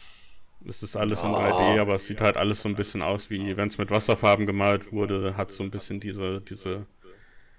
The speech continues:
Speaker 1: diese Pinselstriche und so im Look.
Speaker 2: Hm.
Speaker 1: Und halt
Speaker 2: Was?
Speaker 1: auch, äh, sehr epochal, ein Science-Fiction-Design.
Speaker 2: Hm.
Speaker 1: Entschuldigung, du wolltest fragen?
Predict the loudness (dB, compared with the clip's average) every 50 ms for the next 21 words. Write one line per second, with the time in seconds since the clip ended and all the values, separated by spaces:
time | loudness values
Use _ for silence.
0 | _ _ _ _ -14 -6 -2 -2 -2 2 4 4 4 4 4 4 4 4 4 2
1 | -2 -4 0 0 0 2 4 4 4 4 2 -4 -10 -18 -18 -18 -18 -18 -16 -10
2 | -6 -6 -4 -4 -6 -6 -4 -2 -2 -2 -2 -4 -8 -6 -4 -4 -2 0 2 2
3 | 2 2 2 0 0 0 -2 -2 -6 -16 -16 -18 -18 -18 -18 -18 -18 -18 -18 -18
4 | -18 -20 -20 -20 -20 -20 _ -20 -20 -20 -20 -16 -14 -14 -12 -12 -12 -10 -8 -8
5 | -6 -6 -8 -10 -10 -12 -14 -18 -20 -20 -20 -20 -18 -16 -14 -12 -12 -12 -14 -16
6 | -14 -8 -6 -4 -4 -2 0 0 0 2 2 2 2 2 0 -4 -2 0 2 4
7 | 6 6 4 4 2 0 -2 -2 0 2 2 2 0 -2 -2 -2 -2 0 2 4
8 | 4 4 4 4 4 2 2 0 0 -2 0 0 2 2 2 2 2 0 0 0
9 | 0 0 0 2 2 2 4 4 4 4 4 2 0 -4 -6 -10 -16 -18 -18 -20
10 | -20 -20 -20 -20 -20 -20 -20 _ _ -20 -20 _ _ _ _ _ _ _ -20 -20
11 | -20 _ _ -20 -20 -18 -16 -14 -12 -10 -8 -4 2 2 2 2 2 -2 -4 -2
12 | -2 -2 -2 -4 -6 -6 -6 -6 -6